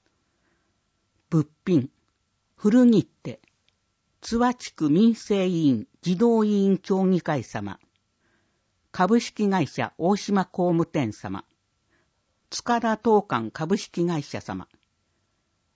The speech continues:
新張陶芸クラブ様。茨城県県南障害学習センター様。土浦中抜郵便局様。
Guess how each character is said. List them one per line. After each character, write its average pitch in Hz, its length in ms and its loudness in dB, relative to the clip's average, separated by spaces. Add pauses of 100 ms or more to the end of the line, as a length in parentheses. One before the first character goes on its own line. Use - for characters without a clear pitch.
(140)
新 214 240 6
張 196 320 -2
陶 247 300 4
芸 233 220 6
ク - 160 -4
ラ 208 120 2
ブ 113 100 -6
様。 98 340 -10 (1000)
茨 233 440 0
城 - 160 -20
県 123 300 -4 (240)
県 240 260 2
南 214 300 2
障 247 340 0
害 240 220 0
学 226 240 -6
習 214 240 -4
セ 208 200 -2
ン 208 100 2
タ 113 260 -8
ー - 100 -18
様。 98 240 -10 (1000)
土 - 320 -2
浦 202 240 4
中 190 280 0
抜 233 140 4
郵 214 400 2
便 196 240 4
局 - 240 -2
様。 104 320 -10